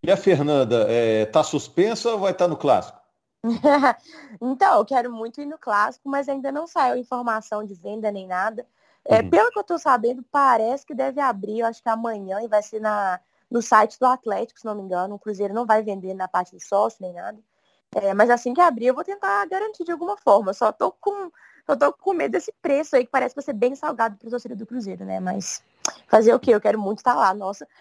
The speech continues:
Speaker 2: vai ser o primeiro clássico aí que a gente vai poder ir depois que a pandemia começou, então eu quero muito ir mesmo.
Speaker 1: Quem não puder acompanhar, vai tá no Premier. Seis horas, no domingo, tem Atlético e Cruzeiro, um dos grandes clássicos do futebol nacional.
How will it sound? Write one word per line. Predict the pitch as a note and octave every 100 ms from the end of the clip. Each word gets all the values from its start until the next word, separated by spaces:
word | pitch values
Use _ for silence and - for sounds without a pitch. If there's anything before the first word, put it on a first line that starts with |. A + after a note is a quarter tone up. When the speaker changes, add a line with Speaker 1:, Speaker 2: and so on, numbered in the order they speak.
| -
Speaker 2:
vai | -
ser | A3
o | B3
primeiro | B3 C4 E4+
clássico | - C#4+ C#4+ -
aí | A#3
que | A#3+
a |
gente | A3
vai | A#3
poder | A#3+ G#3 G#3 G3+
ir |
depois | G3+ - E3+
que | F3
a |
pandemia | G#3+ G3+ G3 F#3+
começou, | G3 G3 F3 F#3+ G3
então | G#3+ F#3+ F#3+ A3
eu | G#3+
quero | G3 G#3+
muito | A3+ G#3 A3+ A3+
ir | G#3+
mesmo. | A#3 G3+ G3+ F#3+ F3 _ _ _ _ _ _ _ _ _ _ _ _ _ _
Speaker 1:
Quem | - F3
não | E3
puder | E3+ C#3+ D3+
acompanhar, | D3 D#3+ F#3 F3 F3+ G#3+ A#3+
vai | B3
tá | - D#3
no | F3+
Premier. | F#3 A3+ G#3 C#3 C#3 - - _ _
Seis | - - F3+ B2+
horas, | B2+ C#3 D#3 - - - _ _ -
no | C#3 F#3
domingo, | D3+ A#2 D3+ D3+ C#3+
tem | - D3
Atlético | A#2+ - D#3 D3+ -
e |
Cruzeiro, | - A2 A2 C#3+ B2
um |
dos | G#2 G2
grandes | A#2 F3+ F3+ -
clássicos | - C#3+ B2+ B2+
do | A2
futebol | - G2+ A#2+
nacional. | A#2 A2 G#2 G2+ C3 C3+ A2+ -